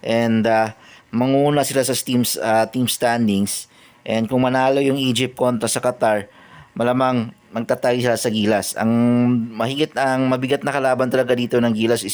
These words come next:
yung Egypt. Malakas-lakas yung Egypt dahil tatlong seven-footer yung nasa lineup nila kahit na wala silang, ah, mga N B A players na nasa lineup nila ngayon para sa Doha International Cup.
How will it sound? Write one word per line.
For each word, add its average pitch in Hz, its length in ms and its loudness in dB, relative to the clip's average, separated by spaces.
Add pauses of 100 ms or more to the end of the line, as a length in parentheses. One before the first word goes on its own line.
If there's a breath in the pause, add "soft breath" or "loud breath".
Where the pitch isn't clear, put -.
yung 107 160 -2
Egypt. 101 400 -4
Malakas-lakas 101 560 -4
yung 113 160 -4
Egypt 107 320 -6
dahil 104 240 2
tatlong 107 240 -2
seven-footer 104 800 -2 (480 loud breath)
yung 139 240 0
nasa 135 240 0
lineup 117 400 0
nila 104 240 0
kahit 104 320 0
na 107 240 0
wala 110 320 2
silang, 110 320 0
ah, 104 240 2
mga 104 240 2
N 113 160 2
B 104 160 0
A - 80 -20
players 104 400 0
na 113 240 -2 (480 loud breath)
nasa 117 240 -2
lineup 104 400 0
nila 98 240 0
ngayon 95 320 0
para 95 240 0
sa 95 160 -4
Doha 92 400 -4 (320 loud breath)
International 101 880 -2
Cup. - 240 -4